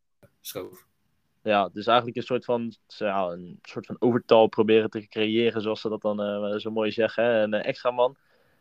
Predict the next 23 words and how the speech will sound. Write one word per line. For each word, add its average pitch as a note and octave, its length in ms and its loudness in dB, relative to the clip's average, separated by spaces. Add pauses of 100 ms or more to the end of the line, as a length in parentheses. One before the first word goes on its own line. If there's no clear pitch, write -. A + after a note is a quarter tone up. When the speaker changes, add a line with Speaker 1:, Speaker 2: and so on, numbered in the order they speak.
(220)
Speaker 2:
En A#2 180 -4
dan, A2+ 200 2
eh, G#2+ 100 4
valt C3+ 220 4
hij C3+ 80 -2
er A#2+ 80 2
goed D3 200 -4
tussen. D#3+ 420 4 (600)
En A#2+ 180 -2
dan A#2 200 -2
is A2 160 -4
het, A2 180 -6
eh, G#2+ 460 2
één D3+ 220 2
nul. C#3+ 280 0 (480)
Dan G#2 320 -10
een G2 140 -6
kleine G#2 640 2
zes - 240 -2
minuten G#2+ 280 -6
voetballen. A#2 420 4 (460)
Dirk B2+ 240 6
Abels, C#3+ 440 2